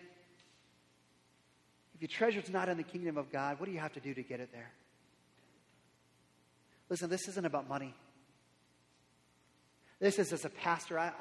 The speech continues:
I'm not concerned about your money. I'm concerned about your heart. And this is such a big issue. Jesus is so strong on it. I don't want us to think that we can do that living on two sides,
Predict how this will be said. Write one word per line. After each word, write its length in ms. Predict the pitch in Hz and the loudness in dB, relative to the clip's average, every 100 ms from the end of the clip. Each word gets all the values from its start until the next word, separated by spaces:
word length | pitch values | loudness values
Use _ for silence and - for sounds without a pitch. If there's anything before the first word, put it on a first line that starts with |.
| - | -8
I'm 80 | 190 | -6
not 140 | 185 | -8
concerned 360 | - 139 160 151 | -8 -6 -4 -2
about 200 | 139 139 | 0 -2
your 80 | 131 | -4
money. 180 | 147 147 | -2 -4
I'm 80 | |
concerned 320 | 143 - 185 165 | -4 -10 -6 -4
about 200 | 139 - | -6 -10
your 100 | - | -6
heart. 260 | 131 131 - - - - - - _ _ _ - - - _ - - 170 | -6 -6 -12 -20 -20 -20 -20 -20 _ _ _ -20 -20 -20 _ -20 -14 -4
And 80 | |
this 140 | 170 165 | -2 -2
is 200 | 151 - | -4 -2
such 260 | 220 - 165 | -2 0 -2
a 40 | |
big 220 | - 160 170 | 2 0 0
issue. 380 | 160 - 147 123 - - - - - - - 156 | -4 -4 -6 -6 -14 -20 -20 -20 -20 -20 -10 0
Jesus 400 | 196 185 190 180 | 0 2 -2 -4
is 140 | - | -4
so 120 | 214 | -6
strong 420 | - - 165 151 139 | -6 -6 -4 -2 -2
on 140 | 127 | -6
it. 100 | 131 - - - - _ _ _ _ _ _ _ _ _ _ _ _ - 185 | -8 -16 -20 -20 -20 _ _ _ _ _ _ _ _ _ _ _ _ -4 4
I 60 | |
don't 140 | 214 208 | 6 8
want 160 | 190 | 6
us 120 | 175 | 6
to 60 | 160 | 0
think 220 | 180 170 | 0 2
that 100 | 156 | 0
we 80 | 151 | -2
can 180 | - 165 | 0 2
do 200 | 160 170 | 6 8
that 280 | 156 - 156 | 6 2 2
living 280 | 165 165 | 2 2
on 100 | 147 | 0
two 220 | 147 - 156 | -2 -4 -2
sides, 580 | - 151 139 135 - | 2 2 2 0 -6